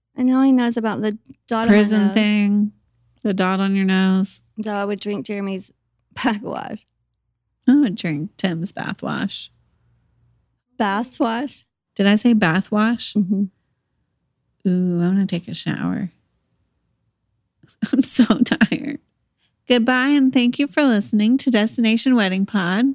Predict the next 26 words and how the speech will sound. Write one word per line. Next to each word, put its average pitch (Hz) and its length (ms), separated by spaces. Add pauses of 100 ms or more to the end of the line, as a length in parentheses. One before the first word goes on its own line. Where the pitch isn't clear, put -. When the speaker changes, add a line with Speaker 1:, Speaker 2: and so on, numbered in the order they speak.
(160)
Speaker 2:
We're 202 220
no 240 220
longer 214 420
going 185 300
to 202 120
try 202 220
to 196 80
be 185 140
structured 202 600
because 202 360
we're 175 600
idiots. - 480 (380)
But 208 600 (280)
I 202 100
do 214 280
have 220 640 (120)
a 185 460
couple 202 320
of 220 100
people 208 440
that 170 300 (120)
have 190 240
been 170 240
requesting 190 920 (560)
a 185 80
specific 180 800